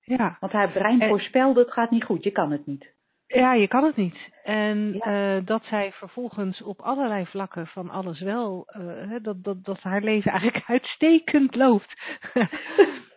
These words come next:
Speaker 1: Hè, ze vertelde ook, "Ja, eigenlijk qua omzet ben ik hartstikke tevreden over mijn bedrijf. En de relatie gaat goed, en de kinderen gaan goed, en de gezondheid gaat goed." En, ja, dus eigenlijk, eigenlijk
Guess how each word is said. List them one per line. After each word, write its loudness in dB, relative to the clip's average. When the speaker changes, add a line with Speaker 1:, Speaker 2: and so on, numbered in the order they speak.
Speaker 1:
Hè, 2
ze -4
vertelde -2
ook, 0
"Ja, 2
eigenlijk -4
qua 0
omzet 0
ben -2
ik -4
hartstikke -4
tevreden -2
over -4
mijn -4
bedrijf. -6
En -10
de -6
relatie -2
gaat -6
goed, -6
en -4
de -4
kinderen -2
gaan -2
goed, -6
en -4
de -2
gezondheid -2
gaat -4
goed." -4
En, 4
ja, 4
dus 2
eigenlijk, 2
eigenlijk 0